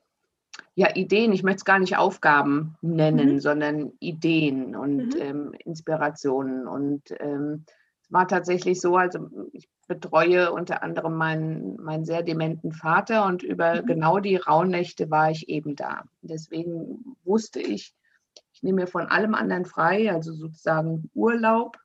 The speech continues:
Speaker 2: Mhm.
Speaker 1: als Selbstständige. Und das war für mich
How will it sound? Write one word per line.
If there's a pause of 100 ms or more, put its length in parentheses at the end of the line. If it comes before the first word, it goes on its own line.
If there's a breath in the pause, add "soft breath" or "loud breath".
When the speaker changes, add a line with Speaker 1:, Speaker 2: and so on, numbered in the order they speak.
(120)
Speaker 2:
Mhm.
Speaker 1:
als
Selbstständige. (560 loud breath)
Und
das
war
für
mich